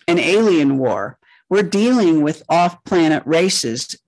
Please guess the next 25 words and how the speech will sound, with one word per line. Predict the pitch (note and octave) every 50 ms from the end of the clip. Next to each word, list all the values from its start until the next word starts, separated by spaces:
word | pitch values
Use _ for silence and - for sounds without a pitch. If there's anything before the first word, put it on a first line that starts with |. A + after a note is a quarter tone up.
| -
right | - F3 F#3+ G#3 G3 F#3+ F3+ D3+ - - _ _
fucking | _ - - D3+ D3+ - - B2+ A#2+ B2 B2+
now. | C#3 C#3+ D3 B2 G#2+ G2+ - - _ _ _ _ - - - - -
And | - E3 E3 E3 E3 D#3+ D3 -
some | - - A3 A3 A#3 A3+
of | G#3
them | E3 D3+ C#3+ C#3+ D3 - -
are | D3 C#3+ C#3+ C#3+
heavily | - - - - A#3 A3+ A3 G3+ F3 D#3+ D3 C3+ C3+ -
invading | - D3+ D3+ D#3 D3+ C#3+ D3 C#3 C#3 C3+ C3+ -
us. | - B2 A2+ A2+ E3 - - - - - - _ _ _ _ - - - - - -
And | - E3 E3+ E3+ E3 D#3+ D#3+ D#3+ D3+ - - _ _ _ _ _ _ _ _ _ -
so | - - - A3+ A3 G3+
is | F#3 F3 -
the | - D#3+ D3
A | C3+ C3 A#2+ B2
I. | B2 G#2+ G2+ - - - - _ _ _ _ -
And | - D#3 D3 D3+ D#3
that | D#3 C#3+ -
means | C#3+ D3+ D3+ D3 - - -
alien | E3 F3 F3 E3 D#3+ D3+ C3+ B2+ B2+
A | B2 A#2 G#2+ A#2
I. | A2+ G2+ G2+ - - - _ _ _ - - - -
And | - F#3 F#3+
so | - - A3+ G3 F#3 F3+ F3+ - - _